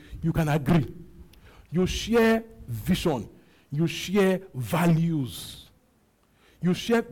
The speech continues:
you know my point here? You share vision and values. Something that, that matter, that matter to you the most, that you both agree on it. Hallelujah. All right? Glory to God. Let's go further.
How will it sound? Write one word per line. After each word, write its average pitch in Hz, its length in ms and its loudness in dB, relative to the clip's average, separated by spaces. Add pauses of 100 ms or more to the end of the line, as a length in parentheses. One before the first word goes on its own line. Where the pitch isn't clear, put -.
(180)
you 247 100 0
know 262 60 4
my 190 40 4
point 196 220 0
here? 135 180 2 (460)
You 175 120 0
share 247 240 2
vision 190 640 -2 (260)
and 202 400 2 (160)
values. 160 720 -2 (500)
Something - 220 -2
that, 226 120 0
that 285 80 0
matter, 170 140 -2
that 156 220 -4
matter 170 160 -2
to - 60 -8
you 180 60 -4
the 151 100 -2
most, 151 360 -2 (180)
that 156 100 0
you 160 100 4
both 143 380 -2
agree 151 420 0
on 139 180 0
it. - 300 -6 (1800)
Hallelujah. 131 540 0 (1500)
All 107 80 -8
right? 190 240 -2 (1300)
Glory 131 200 -2
to 120 100 -8
God. 98 220 -8 (1800)
Let's 143 120 -4
go 143 100 -2
further. 139 340 0